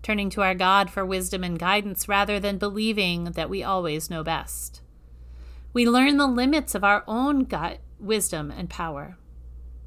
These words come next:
We learn to listen for and learn from God's gentle guidance, and sometimes his words of correction, too. We learn to acknowledge the truth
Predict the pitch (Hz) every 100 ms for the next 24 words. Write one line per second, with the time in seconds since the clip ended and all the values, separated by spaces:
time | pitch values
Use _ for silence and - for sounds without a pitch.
0 | - - - 240 247 277 294 262 269 254
1 | 262 277 247 - 160 139 143 - - -
2 | - - - - 214 202 208 226 226 196
3 | 180 214 196 196 196 180 - 190 180 190
4 | 175 175 190 156 143 - - - - -
5 | - - - 226 226 233 214 220 196 196
6 | 202 214 185 196 185 196 - 196 196 202
7 | - 156 170 - - 175 - - - -
8 | - - - - - - - - - 240
9 | 226 233 220 220 190 196 208 220 185 -
10 | 208 - - 233 220 -